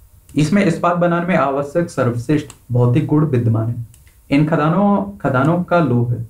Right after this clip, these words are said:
अयस्क विशाखापट्टनम पतन, पतन से जापान, दक्षिण कोरिया को निर्यात, यानी कि जापान और दक्षिण कोरिया को बेचा जाता है। फिर आपकी बल्लारी, चित्रदुर्ग, चिकमंगलूर, तुमकोरू पेटी।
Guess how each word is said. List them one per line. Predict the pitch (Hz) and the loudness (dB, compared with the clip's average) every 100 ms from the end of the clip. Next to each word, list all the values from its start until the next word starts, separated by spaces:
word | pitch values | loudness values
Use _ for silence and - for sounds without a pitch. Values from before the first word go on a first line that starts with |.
| - | -2
अयस्क | 127 - - 196 - _ _ - | 0 0 -6 -18 -20 _ _ -2
विशाखापट्टनम | 135 190 180 196 170 175 185 | 0 0 -2 0 0 0 0
पतन, | - 156 170 - - _ | 0 2 0 -2 -10 _
पतन | 131 147 156 | -2 2 0
से | 131 113 120 127 | 0 -4 -4 -4
जापान, | 120 117 120 165 | 0 0 0 2
दक्षिण | 165 160 160 | 2 0 -2
कोरिया | 156 156 160 | 0 2 2
को | 165 156 | 2 0
निर्यात, | 110 117 127 139 | 2 0 0 -2
यानी | 147 | -4
कि | 156 170 160 - _ _ - | 0 -2 -2 -10 _ _ -6
जापान | 113 117 113 156 | 0 0 2 0
और | 165 135 | 0 0
दक्षिण | 123 147 | -2 -4
कोरिया | 143 139 131 | 0 0 2
को | 131 170 | 2 0
बेचा | 143 110 110 | 2 0 0
जाता | 104 - - | -2 -4 -6
है। | 117 - - _ _ _ - - - - _ - - - - - _ - - | -8 -10 -18 _ _ _ -20 -20 -20 -20 _ -20 -20 -20 -20 -20 _ -12 -2
फिर | 143 | 0
आपकी | 151 190 | 0 0
बल्लारी, | 131 131 139 147 170 190 - - - | 0 2 2 2 2 0 -2 -8 -4
चित्रदुर्ग, | 143 151 151 170 190 - - _ _ _ - - | 0 2 2 2 0 -6 -20 _ _ _ -20 -6
चिकमंगलूर, | 185 185 170 151 156 170 190 185 - - _ _ _ _ - - | -2 0 2 4 4 4 2 0 -6 -20 _ _ _ _ -6 -2
तुमकोरू | 175 180 143 135 135 | 0 2 2 2 2
पेटी। | 120 113 - | 0 -2 -4